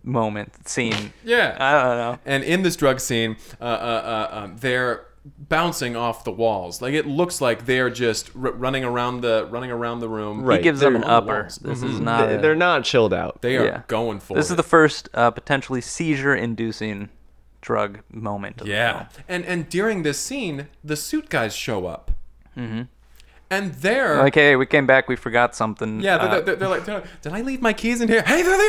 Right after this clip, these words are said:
Speaker 2: are! <laughs> And so, so th-, th-, this is our, this is our, uh, uh, s-, this is another action sequence that
Speaker 1: Yeah.
Speaker 2: happens here.
Speaker 1: Paired
Speaker 2: And
Speaker 1: with a drug moment.
Speaker 3: Right.
Speaker 2: it's really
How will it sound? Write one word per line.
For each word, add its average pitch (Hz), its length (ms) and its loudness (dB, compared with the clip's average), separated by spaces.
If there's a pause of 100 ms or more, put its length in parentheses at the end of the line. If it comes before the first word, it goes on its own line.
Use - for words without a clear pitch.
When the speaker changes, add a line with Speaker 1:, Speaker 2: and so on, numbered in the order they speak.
(160)
Speaker 2:
are! 185 320 -2
<laughs> - 40 -14 (1040)
And 233 160 4
so, 320 320 4 (200)
so 247 160 -4
th-, 220 160 0
th-, 208 140 4
this 247 200 -2
is 214 80 -6
our, 190 160 4
this 180 220 -6
is 208 100 -4
our, 175 240 2
uh, - 40 -4
uh, 131 440 -2
s-, - 180 -8
this 175 220 -8
is 160 80 -10
another 139 300 -2
action 117 360 -4
sequence 98 520 -8
that 131 80 -2
Speaker 1:
Yeah. 123 140 0
Speaker 2:
happens 98 320 -8
here. 92 300 -8 (160)
Speaker 1:
Paired 160 380 2
Speaker 2:
And 123 80 -4
Speaker 1:
with 117 300 2 (120)
a 117 140 -2
drug 110 520 0
moment. 107 480 -4
Speaker 3:
Right. 104 240 2
Speaker 2:
it's - 140 -4
really 190 640 -2